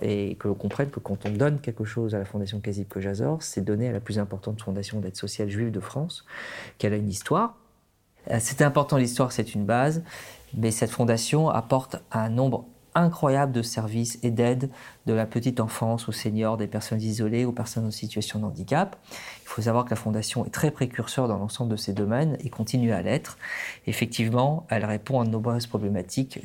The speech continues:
qui se présentent à nous, et encore plus depuis la période covid. Je suis très impressionné chaque jour par, euh, l'ensemble des services qui, euh, sont là au quotidien pour aider l'autre. On n'imagine pas que quand on donne un euro au Kazip Kojazor,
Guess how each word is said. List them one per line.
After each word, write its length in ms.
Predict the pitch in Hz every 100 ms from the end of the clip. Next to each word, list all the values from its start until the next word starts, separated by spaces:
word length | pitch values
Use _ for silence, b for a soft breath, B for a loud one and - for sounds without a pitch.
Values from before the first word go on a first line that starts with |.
| -
qui 160 | -
se 160 | - 98
présentent 400 | - 104 110 104
à 60 |
nous, 300 | 92 113 127 -
et 400 | - 92 95 95
encore 260 | - 101 98
plus 200 | 127 120
depuis 380 | 113 - 117
la 200 | 110 104
période 260 | 101 110 117
covid. 280 | - 101 95 - _ _ _ _ - -
Je 80 |
suis 140 | - 135
très 260 | - 180
impressionné 440 | 165 165 143 147 139
chaque 260 | 135 117
jour 480 | 117 127 143 156 123 131 - - - -
par, 200 | 110 110
euh, 140 | 113
l'ensemble 340 | 113 117 139
des 100 | 127
services 520 | 113 113 107 117 120 -
qui, 460 | - 104 101 101
euh, 440 | 107 107 104 104 101 - - -
sont 420 | - - 113 113
là 220 | 117 127
au 20 |
quotidien 480 | 120 117 120 117 123
pour 220 | 131 110
aider 160 | 113 107
l'autre. 340 | 107 - - _ _ _ _ -
On 120 | - 117
n'imagine 440 | 120 147 147 147
pas 140 | 160
que 100 | 180
quand 260 | 131 127 123
on 60 | 120
donne 200 | 131 120
un 140 | 143
euro 380 | 156 139 139 135
au 40 | 113
Kazip 280 | 110 107
Kojazor, 600 | 107 104 104 104 135 170